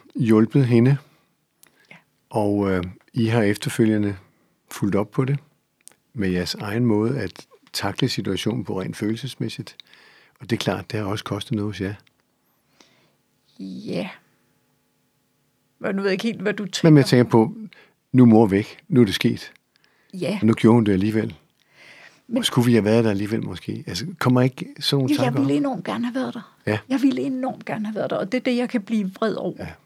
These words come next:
Speaker 1: ja.
Speaker 2: Det, jeg har ikke mange følelser af vrede i det her, men jeg har måske lige den, at den lovgivning, vi har i dag, forhindrede mig i at være hos min mor.
Speaker 1: Præcis.
Speaker 2: Den tvang hende til at gå igennem det her f-, helt ensomt.
Speaker 1: Så det bliver uværdigt?
Speaker 2: Ja,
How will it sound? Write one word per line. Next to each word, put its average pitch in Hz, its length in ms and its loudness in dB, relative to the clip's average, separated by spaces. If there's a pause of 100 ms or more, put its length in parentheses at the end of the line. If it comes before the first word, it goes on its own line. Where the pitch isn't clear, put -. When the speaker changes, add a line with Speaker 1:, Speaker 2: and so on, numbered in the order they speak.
(140)
Speaker 1:
ja. 113 40 -18 (200)
Speaker 2:
Det, 196 260 -8 (120)
jeg 208 120 -2
har 240 120 -4
ikke 226 140 -6
mange 226 380 -4 (320)
følelser 226 440 -6
af 190 220 -6
vrede 220 400 -4
i - 40 -8
det 208 140 -8
her, 190 200 -4
men 196 220 -6
jeg - 140 -8
har - 220 -6
måske 233 260 -8
lige 240 280 -10
den, 214 380 -6
at 196 120 -8
den 226 180 -6
lovgivning, 214 520 -6
vi 202 60 -6
har 175 200 -6
i - 40 -8
dag, 196 240 -10
forhindrede 233 680 -8
mig 180 180 -6
i 208 120 -8
at - 100 -10
være - 140 -8
hos 208 240 -10
min 185 100 -4
mor. 175 220 -6 (140)
Speaker 1:
Præcis. - 220 -8
Speaker 2:
Den 226 80 -2
tvang - 480 -2
hende 226 200 -4
til 214 140 -6
at 190 100 -6
gå 196 100 -6
igennem 185 340 -6
det 190 120 -8
her 185 160 -8
f-, - 260 -20 (240)
helt - 480 -18
ensomt. - 520 -12 (240)
Speaker 1:
Så - 180 -2
det 101 80 0
bliver 92 180 0
uværdigt? 92 580 -6 (160)
Speaker 2:
Ja, 262 140 2